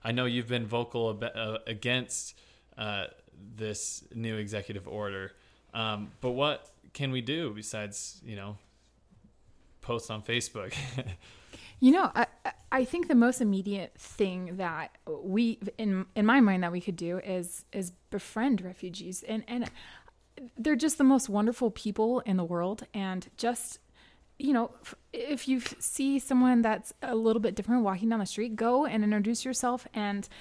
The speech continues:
Speaker 2: invite them over for dinner and just become friends, because through that we understand stories better.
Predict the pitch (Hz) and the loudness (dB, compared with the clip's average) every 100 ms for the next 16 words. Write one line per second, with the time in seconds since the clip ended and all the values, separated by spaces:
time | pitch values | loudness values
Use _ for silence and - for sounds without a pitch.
0 | - 240 220 247 285 294 285 262 247 233 | -4 4 8 8 8 8 6 4 0 -2
1 | 196 240 277 285 208 202 220 - 202 240 | 2 4 4 4 2 2 0 -2 -2 -2
2 | 226 - 359 349 - 294 269 202 214 208 | -2 -4 -4 -4 -2 2 4 4 0 -2
3 | - 269 262 226 226 240 196 196 220 220 | -4 -2 0 2 2 2 0 0 0 0
4 | - 202 202 196 - - 202 214 240 - | -2 0 -2 -4 -6 -2 0 0 0 -2
5 | - 196 240 | -4 -4 -4